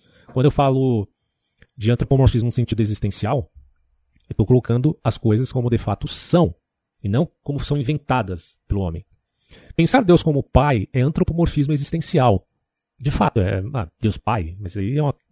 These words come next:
você tá partindo de uma interpretação humana. Só que veja a diferença aqui. Não estou partindo de uma atribuição cultural em sentido de engenharia ou tecnologia humana. A paternidade não é uma tecnologia humana.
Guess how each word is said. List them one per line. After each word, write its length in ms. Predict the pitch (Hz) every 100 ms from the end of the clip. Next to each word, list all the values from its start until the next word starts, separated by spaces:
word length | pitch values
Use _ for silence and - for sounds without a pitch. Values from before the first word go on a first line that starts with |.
| 123
você 160 | - -
tá 140 | 117
partindo 500 | - - 113 - 147
de 60 | 151
uma 40 |
interpretação 460 | 151 160 156 - 175
humana. 480 | 190 202 139 92 - _ _ _ _ _ _ _ _ _ _ _ _ -
Só 140 | -
que 80 | 170
veja 360 | 220 147 98 -
a 60 |
diferença 360 | 113 123 107 90
aqui. 240 | - 87 - _ _ _ _ _ _ 135
Não 120 | 147
estou 200 | - 240
partindo 360 | 185 - 190
de 80 | 147
uma 240 | 165 156 143
atribuição 480 | - 147 151 143
cultural 540 | - 190 - 143 147 180
em 40 |
sentido 380 | - 156 - 160
de 100 | 135
engenharia 460 | 135 156 147 135 135
ou 60 |
tecnologia 460 | 131 131 131 113 120
humana. 320 | 107 87 87 _ _ _ _ _ _ _
A 80 | -
paternidade 560 | - 190 180 165 175 190
não 260 | 214 226
é 140 | 202 196
uma 120 | 139
tecnologia 460 | 131 151 151 120
humana. 380 | 208 214 180 90